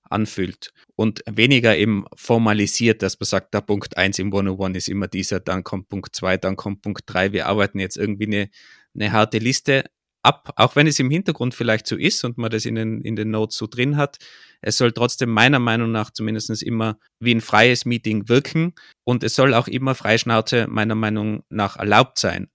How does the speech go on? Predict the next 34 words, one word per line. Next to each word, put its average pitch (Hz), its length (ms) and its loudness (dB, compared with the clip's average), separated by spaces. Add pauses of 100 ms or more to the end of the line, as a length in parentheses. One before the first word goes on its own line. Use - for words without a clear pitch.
Das - 160 -8
heißt, 101 240 -4
man 104 120 -6
kann 107 200 -2
auch 95 180 -6
mal 101 360 -2 (200)
eben 113 160 0
sich 110 160 -2
über 113 140 -2
Sachen 117 320 0
beschweren, 117 500 2
einfach 113 340 -4
Sachen 113 460 -4 (240)
reinbringen, 113 1000 0 (400)
unstrukturiert. 117 960 0
Man 110 100 -4
kann 123 160 2
ja 127 80 2
dann 113 200 0
darüber 113 340 -2
reden. 110 400 -2 (220)
Das 117 160 -6
ist 127 80 -4
ja 131 80 2
dann 113 180 0
die 104 100 -2
Aufgabe 107 460 0
auch 107 80 -4
als 107 160 -2
Manager, 107 380 -2
das 110 240 -6
mehr 110 240 2
zu 113 160 -4
strukturieren, 110 920 -2